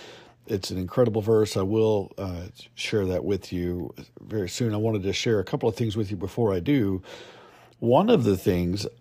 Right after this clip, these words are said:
uh, about this verse that is so good is that we need to understand when the Lord God, when Yahweh, when Jehovah, when God Almighty, when he says that he's gonna do something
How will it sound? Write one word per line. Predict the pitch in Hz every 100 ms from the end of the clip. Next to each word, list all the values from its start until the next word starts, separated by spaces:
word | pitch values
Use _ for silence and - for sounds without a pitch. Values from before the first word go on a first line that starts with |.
| -
uh, | 104 85
about | 98 104 98
this | 73 -
verse | 92 113 92 76 - -
that | 85
is | 78 80
so | - 107 90
good | 82 160 82 69 - - - -
is | 92 95 85
that | - 104
we | 123
need | 127
to | 107
understand | 101 101 104 - 92 87 90 95 - - - - - - _ - _ _ -
when | 110 113
the | 104
Lord | 101 107 123 151 160 131
God, | 107 92 -
when | - 104 95
Yahweh, | 98 117 135 107 50 - - -
when | - 107
Jehovah, | 107 110 131 117 92 -
when | - 101 101
God | 107 117 127
Almighty, | 135 127 107 98 90 - - - _ _ _ _ -
when | 101
he | - 123 165 185
says | - - - 117 139
that | 123
he's | 127 131
gonna | 156 135
do | 92 104
something | 127 156 156 180 190